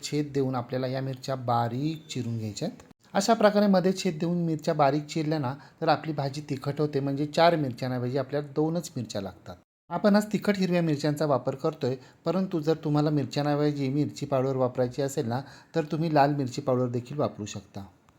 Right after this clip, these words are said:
आता आपल्याला एक जाड बुडाची कढई गॅसवर गरम करण्यासाठी ठेवायची आहे. त्यामध्ये एक टेबलस्पून साजूक तूप घालायचं आहे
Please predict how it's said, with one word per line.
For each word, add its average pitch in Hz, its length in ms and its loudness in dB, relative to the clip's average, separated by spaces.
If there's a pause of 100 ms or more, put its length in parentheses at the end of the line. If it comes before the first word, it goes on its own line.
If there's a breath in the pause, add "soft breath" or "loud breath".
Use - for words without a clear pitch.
(160)
आता 185 180 4
आपल्याला 208 280 4
एक 208 80 0
जाड 170 240 2
बुडाची 165 320 -2
कढई 160 320 -2
गॅसवर 147 440 -2
गरम 143 200 -2
करण्यासाठी 127 420 -6
ठेवायची 131 380 -6
आहे. 151 80 -6
त्यामध्ये 135 380 -4
एक 139 220 -8
टेबलस्पून 123 400 -6
साजूक 127 520 -6
तूप 120 140 -4
घालायचं 107 360 -6
आहे 190 80 -6